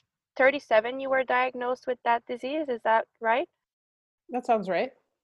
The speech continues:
Speaker 1: Okay. And I mean, it's difficult for me to talk about that because I,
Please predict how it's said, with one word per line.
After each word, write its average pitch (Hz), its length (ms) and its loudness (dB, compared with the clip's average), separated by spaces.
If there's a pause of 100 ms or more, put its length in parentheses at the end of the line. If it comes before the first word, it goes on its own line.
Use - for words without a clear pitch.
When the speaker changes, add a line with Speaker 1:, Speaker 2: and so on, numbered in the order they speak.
(100)
Speaker 1:
Okay. 214 260 2 (400)
And 233 540 2 (840)
I 262 80 6
mean, 339 160 6
it's 370 160 4
difficult 349 380 4
for 233 100 0
me 220 100 -2
to - 120 -14
talk 202 240 4
about 196 220 4
that 208 180 4
because 214 280 -2
I, 208 160 4